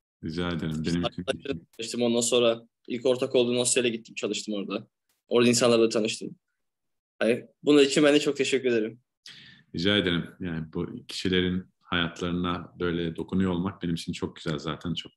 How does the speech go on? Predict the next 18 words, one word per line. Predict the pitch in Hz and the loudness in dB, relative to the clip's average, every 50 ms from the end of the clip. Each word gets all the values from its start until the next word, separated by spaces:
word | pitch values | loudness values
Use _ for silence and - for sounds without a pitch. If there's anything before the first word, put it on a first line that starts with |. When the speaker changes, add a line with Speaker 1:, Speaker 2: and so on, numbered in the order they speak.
| _ | _
Speaker 1:
güzel | - - 87 82 80 | -10 -6 -6 -4 -4
bir | 80 | -4
manevi | 80 80 80 80 80 78 80 82 80 | -4 -4 -2 -2 -2 -2 -2 -2 -4
destek. | 76 - - 107 101 - | -4 -6 -6 -6 -6 -4
Seninle | - 87 85 85 85 82 | -2 0 0 2 0 0
zaten | 85 82 82 - 87 | 0 -2 -4 -2 -4
abi | 85 82 82 87 87 | -2 -2 -2 -2 -2
kardeş | - 87 85 87 87 - | -2 -2 -2 -2 -2 -4
gibiyiz. | - - 80 95 98 87 | -6 -4 -2 -2 0 0
O | 80 76 | -2 -2
yüzden | 71 - 95 95 92 - _ _ _ _ _ _ _ _ _ _ - | -2 -2 -4 -4 -4 -6 _ _ _ _ _ _ _ _ _ _ -6
o | 87 | -4
Speaker 2:
Evet. | 82 87 85 - _ - - 90 | -4 -4 -4 -8 _ -8 -4 -2
Speaker 1:
benim | 90 87 | -2 -2
için | 85 82 - 98 | -2 -2 -2 -2
ayrı | 82 82 82 85 82 | 0 0 0 0 -2
bir | 82 | -4
zevk. | 76 - 90 101 - - | -4 -2 -2 -4 -4 -8